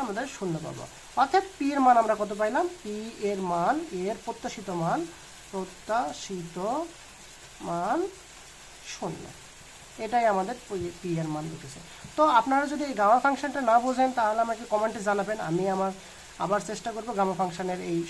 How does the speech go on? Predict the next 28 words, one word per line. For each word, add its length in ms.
ইকুয়েশনটা 520
সলভ 260
করার। 280
তো 240
এ 60
আমাদের 240
এইটুকু 340
মুখস্থ 380
করতেই 440
হবে, 140
যদি 140
কারণ 220
এখানে 300
সমাধান 420
করি, 200
এখানে 220
যদি 160
সমাধান 300
করি 220
আরও 260
এক 140
পেজ 140
লেগে 220
যাবে, 140
তো 60
আমাদের 260
প্রয়োজন 420
নয়, 140